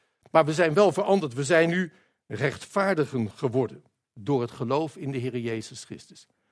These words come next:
Maar een rechtvaardige kan helaas ook nog zondigen. En dat valt dan des te meer op. Dus waakzaam zijn. We gaan naar een volgende dia.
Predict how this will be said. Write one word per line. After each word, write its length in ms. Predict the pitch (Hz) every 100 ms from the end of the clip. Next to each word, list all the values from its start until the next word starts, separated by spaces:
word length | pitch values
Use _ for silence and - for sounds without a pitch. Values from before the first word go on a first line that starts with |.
| _
Maar 220 | - 151
een 160 | 156 139
rechtvaardige 760 | 131 - - 170 185 139 139 _
kan 300 | - 339 339
helaas 560 | 233 208 147 147 180 -
ook 260 | - 113
nog 300 | 123 107 _ _ _
zondigen. 600 | - 208 208 131 101 120 _ _ _ _ _ -
En 140 | 131
dat 220 | 120 113 -
valt 340 | 165 127 -
dan 240 | 107 87 85
des 260 | 170 -
te 140 | - 87
meer 400 | 90 80 78 _ _
op. 340 | 165 156 _ _ _ _ _ _ _ _
Dus 320 | 143 143 - _ _
waakzaam 800 | - 101 156 170 - 135 95 - 98
zijn. 460 | - 101 73 64 _ _ _ _ _ _ _ _ _ -
We 100 | 113
gaan 160 | 156
naar 120 | 160
een 100 | 151
volgende 440 | - 202 190 170 147
dia. 580 | 151 135 120 202 220